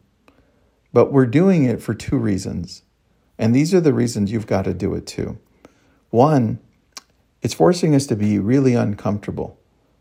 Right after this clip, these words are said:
to be able to look at what we're doing and saying, "Wow, do we feel uncomfortable?" Because we know that when we're uncomfortable, we know we're growing.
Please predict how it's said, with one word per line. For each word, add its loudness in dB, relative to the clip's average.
to -2
be 4
able 4
to 0
look 2
at 2
what 0
we're 0
doing 0
and -2
saying, -4
"Wow, 0
do -4
we -2
feel 0
uncomfortable?" -2
Because -2
we 2
know 2
that 2
when 0
we're 2
uncomfortable, 0
we 0
know 0
we're -2
growing. -4